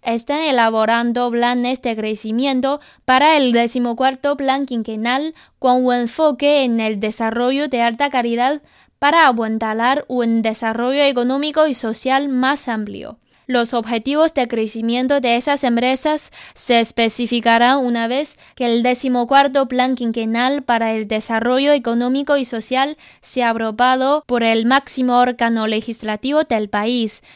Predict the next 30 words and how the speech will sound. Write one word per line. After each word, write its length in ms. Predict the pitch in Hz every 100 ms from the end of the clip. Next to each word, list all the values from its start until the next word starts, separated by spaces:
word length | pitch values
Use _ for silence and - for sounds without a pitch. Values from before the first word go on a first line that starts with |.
| _
dijo 360 | 254 254 254 233 233
Hao 200 | 208 202
Peng, 400 | - 214 247 311 - _
quien 300 | - 277 294
dirige 500 | 269 254 254 254 285
la 160 | 277 240
Comisión 540 | 233 226 220 - 247
de 120 | 240 226
Supervisión 880 | 240 214 214 214 202 - 269 285 285 - -
y 180 | 262 302
Administración 1040 | 269 240 233 226 226 220 220 247 254 262
de 80 | 240
Activos 680 | 226 - 254 262 269 269 -
de 140 | 226
Propiedad 600 | 220 214 208 208 247 269
Estatal, 540 | 233 - 214 247 302 311 - -
en 180 | - 294
una 280 | 330 349 349
conferencia 580 | 233 233 220 233 285 277
de 100 | 208
prensa. 500 | 190 202 - 190 202 _ _ _ _ _ _ _ _ _ -
En 200 | 262 247
los 180 | 240 -
próximos 560 | 269 302 311 285 269
años, 460 | 285 285 277 294 -
el 280 | 240 226 220
desarrollo 640 | 220 233 226 240 262 277
de 120 | 262
alta 280 | 233 220 233
calidad 480 | 226 220 226 247